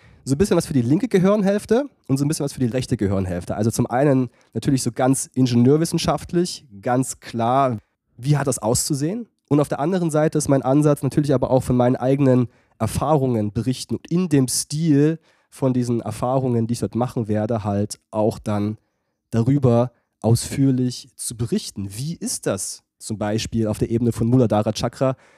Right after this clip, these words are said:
zwei, drei, vier, fünfmal pro Woche ins Fitnessstudio zu gehen und sich nur noch von absolut minimalistischer Proteinnahrung zu ernähren und dann halt, äh, noch parallel dazu Gärtnern zu gehen und so weiter und so fort. Das heißt, es ist ein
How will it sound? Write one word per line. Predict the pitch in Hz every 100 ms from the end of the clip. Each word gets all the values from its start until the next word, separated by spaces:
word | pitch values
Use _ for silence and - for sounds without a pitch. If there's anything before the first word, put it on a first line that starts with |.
| _
zwei, | - - 117 113 117
drei, | - 113 110
vier, | 110 - 117 113
fünfmal | - 123 - 113
pro | 110 -
Woche | 113 113
ins | 107 104
Fitnessstudio | - - 120 - 110 107
zu | -
gehen | 104 107 123
und | 113
sich | 113
nur | 120
noch | 123 113
von | - 113 113 107 _ _ _
absolut | 113 117 - 123 127
minimalistischer | 123 123 120 117 131 127 123
Proteinnahrung | 117 - 123 131 143 170 127 95 101 107
zu | - 104
ernähren | 104 101 104 135
und | 127
dann | 113 117
halt, | 113 113 113 - _ _
äh, | 107 110 110
noch | 120 -
parallel | - 117 113 113 120
dazu | 113 - 113 107
Gärtnern | 120 131 156 127
zu | -
gehen | 101 87 113 139 -
und | 120 113
so | 104
weiter | 101 101
und | 104
so | 107
fort. | - 113
Das | 107
heißt, | 123 127
es | 117
ist | 120 -
ein | 120